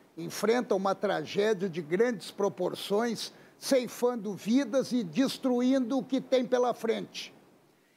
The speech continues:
E serve, gente, serve de exemplo para muitas outras tragédias anunciadas, espalhadas pelo país, principalmente no que se refere à desocupação desordenada.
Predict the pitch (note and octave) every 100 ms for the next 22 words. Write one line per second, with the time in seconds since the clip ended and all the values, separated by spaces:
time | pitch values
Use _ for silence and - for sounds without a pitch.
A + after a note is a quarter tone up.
0 | _ C#4 - - C4+ D4 C4 D#3 F#3 A3+
1 | F3+ E3 - - A#3+ A3 F3+ F3+ B3+ F3
2 | C3+ G#3+ C4 C4 G#3+ - G3+ F#3+ F3+ B3+
3 | C4 A#3 C#3+ A3 A#3 A3 G3 - A#3 G3+
4 | D#3+ G3+ A3 G#3+ F3 A3+ A3+ G3+ - G3+
5 | A#3+ A#3 F3 C#3+ - - - A3+ G#3 -
6 | C#4 A#3+ G#3+ B3 C#4 C4+ A3+ - - A#3
7 | A3 F#3+ A3 G3+ B3 C#4+ - - E4+ E4+
8 | - C#4+ - A#3+ G#3+ A3 C#4+ C4 - G#3
9 | - - - C4 - C4+ - C#4+ G#3+ B3
10 | - B3 C4 C#4 C#4 B3+ F3+ C#4+ D4 D#3+
11 | C4+ B3+ C4+ C4 B3+ - - B3 A3 B3+
12 | F#3 B3 A3+ C4+ B3 C4+ C#4+ F3+ D#3+